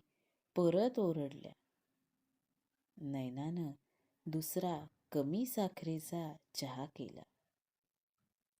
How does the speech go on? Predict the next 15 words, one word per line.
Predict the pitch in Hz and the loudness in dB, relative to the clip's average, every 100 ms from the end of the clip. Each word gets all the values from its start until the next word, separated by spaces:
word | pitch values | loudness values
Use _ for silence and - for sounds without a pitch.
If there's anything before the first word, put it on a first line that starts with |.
| _ _ _ _ _ _ _ _ _ - | _ _ _ _ _ _ _ _ _ 0
"आमच्याकडं | 202 190 226 254 262 262 247 175 175 | 2 4 4 2 4 4 6 6 4
सकाळी | - 180 - 202 202 190 160 - _ _ - | 2 -2 2 2 4 2 -2 -8 _ _ -2
नाश्ता | 165 151 - - 190 | 0 0 -2 -2 0
करायची | 196 196 196 196 196 | 2 4 2 2 -4
पण | - 202 151 151 - | 0 0 0 -4 -4
पद्धत | 147 139 170 196 | -4 -2 0 0
असते," | 214 208 - 220 | 0 -2 0 0
म्हटलं. | 214 208 135 131 139 _ _ _ _ _ _ _ _ _ _ _ _ _ - | 0 -2 -4 -4 -6 _ _ _ _ _ _ _ _ _ _ _ _ _ -6
"तुझ्या | 135 135 165 165 151 - _ _ | -4 -2 -2 -2 -6 -18 _ _
माहेरासारखं | 156 156 151 170 202 220 226 196 185 - 220 196 170 165 | 0 2 2 4 4 2 2 2 0 -2 -2 0 0 0
आम्ही | 160 185 196 202 - | -2 0 -2 -4 -8
उपाशी | 151 - 180 - 220 | -6 0 0 0 0
नाही | 220 220 240 | 0 2 0
राहत," | 233 208 160 - _ _ _ _ _ _ _ _ _ _ _ _ _ _ _ _ | 0 -2 -4 -8 _ _ _ _ _ _ _ _ _ _ _ _ _ _ _ _
लीलाबाई | 131 127 110 120 135 143 | -4 -2 -4 -4 -4 -4